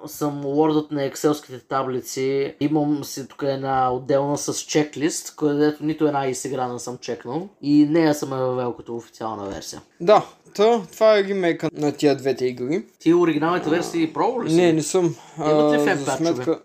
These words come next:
Speaker 1: за английски език поне?
Speaker 2: Аз не, не съм сигурен в, в интерес на истината. Аз като разбрах, че това е Definitive
Speaker 1: Е,
Speaker 2: Edition
Speaker 1: да.
Speaker 2: и да,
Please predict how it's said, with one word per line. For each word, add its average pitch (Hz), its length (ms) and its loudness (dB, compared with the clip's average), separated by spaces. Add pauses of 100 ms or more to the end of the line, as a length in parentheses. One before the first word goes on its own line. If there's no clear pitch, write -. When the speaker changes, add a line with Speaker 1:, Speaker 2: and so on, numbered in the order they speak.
(140)
Speaker 1:
за 127 180 -4
английски 123 380 -4
език 120 180 -2
поне? 117 320 -6
Speaker 2:
Аз 143 320 2
не, 160 240 2
не 175 300 0
съм 269 200 0
сигурен 160 280 0
в, 147 40 -12
в - 260 -12
интерес 151 400 2
на 160 60 0
истината. 165 320 2
Аз 214 160 4
като - 200 -6
разбрах, 185 320 0
че - 100 -12
това 202 160 0
е 175 520 4
Definitive 165 840 -4
Speaker 1:
Е, 160 160 4
Speaker 2:
Edition 320 360 4
Speaker 1:
да. 202 60 0
Speaker 2:
и 190 80 0
да, 165 280 2